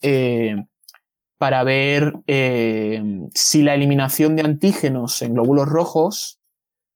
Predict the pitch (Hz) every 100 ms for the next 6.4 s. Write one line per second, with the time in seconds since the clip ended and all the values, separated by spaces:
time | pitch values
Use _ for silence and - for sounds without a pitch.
0 | _ - 143 131 127 131 127 123 123 127
1 | 123 139 147 139 123 117 - - 135 139
2 | 143 147 139 131 120 - - 131 123 117
3 | 113 110 143 127 139 143 139 147 - 151
4 | 143 131 113 107 - 120 - 127 147 135
5 | 131 123 120 120 - 127 - 131 127 123
6 | 120 117 -